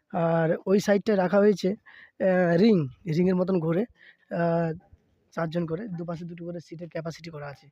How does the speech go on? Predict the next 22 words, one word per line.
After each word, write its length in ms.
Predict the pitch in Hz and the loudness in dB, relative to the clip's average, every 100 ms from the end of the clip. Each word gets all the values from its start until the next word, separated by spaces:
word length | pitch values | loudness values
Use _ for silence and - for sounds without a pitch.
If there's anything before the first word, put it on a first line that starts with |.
| _ _ _ _ _ _ _ _ _ 240 | _ _ _ _ _ _ _ _ _ -14
দুটো 200 | 175 190 | -12 -10
করে 180 | 220 214 | -10 -10
ক্যাপাসিটি 540 | 196 180 170 185 208 - - | -6 -6 -6 -8 -10 -14 -14
রিং। 260 | 165 180 190 - - - - - | -8 -6 -6 -8 -14 -18 -20 -12
আর 260 | 165 170 165 - - _ | -6 -6 -6 -12 -20 _
দেখতে 180 | 165 170 | -10 -4
পাচ্ছ 140 | 220 - 185 254 233 | -2 -2 -4 -6 -4
মাঠটা 220 | 180 185 | -6 -4
খুব 180 | 202 196 | -6 -6
ভেজা, 280 | 151 165 160 - _ _ _ - | -4 -4 -6 -10 _ _ _ -14
ভেজার 240 | 151 160 175 | -8 -4 -2
কারণে 300 | 170 175 180 - _ _ _ | 0 0 -2 -4 _ _ _
হয়তো 180 | - 170 | -6 -4
দর্শকের 300 | 165 151 175 | -4 -6 -6
একটু 180 | 175 180 | -4 -4
অসুবিধা 320 | 160 185 185 | -4 -2 -2
হবে, 220 | 160 165 226 - - - - _ - | 0 -2 -6 -12 -20 -20 -20 _ -2
তবুও 240 | 202 220 | 2 4
রোদ্দুর 300 | 196 180 190 | 4 2 0
উঠেছে, 320 | 196 190 202 226 _ _ _ - | 0 0 -2 -6 _ _ _ -6
দেখা 220 | 175 180 | -2 0
যাক 160 | 196 | 0